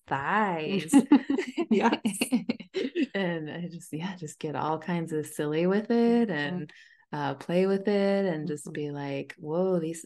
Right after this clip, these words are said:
Speaker 1: this belly's for consuming all the yums," and,
Speaker 2: Yes, yes.
Speaker 1: um, being so grateful for that and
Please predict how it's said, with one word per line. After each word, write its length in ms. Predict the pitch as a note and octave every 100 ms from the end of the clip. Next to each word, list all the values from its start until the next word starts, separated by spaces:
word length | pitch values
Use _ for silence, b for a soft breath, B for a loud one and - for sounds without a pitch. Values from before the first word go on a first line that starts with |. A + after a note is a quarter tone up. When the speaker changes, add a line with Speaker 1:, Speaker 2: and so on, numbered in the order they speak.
| -
Speaker 1:
this 220 | F3+ F3+
belly's 400 | - D#3 - D#3
for 160 | - D3+
consuming 480 | - C#3+ F3+ E3 D#3+
all 160 | D3+
the 160 | D3 C#3+
yums," 480 | F#3 G#3 G3+ G3+ G3
and, 280 | - D#3 D#3
Speaker 2:
Yes, 200 | E3+ - B B B -
yes. 80 | -
Speaker 1:
um, 260 | - - E3+
being 200 | E3+ E3
so 160 | - D#3
grateful 400 | D3+ D#3 - F3+
for 200 | F3+ F#3
that 480 | F#3+ G3 G3+ G#3 E3
and 460 | D3+ D3+ D#3 D#3+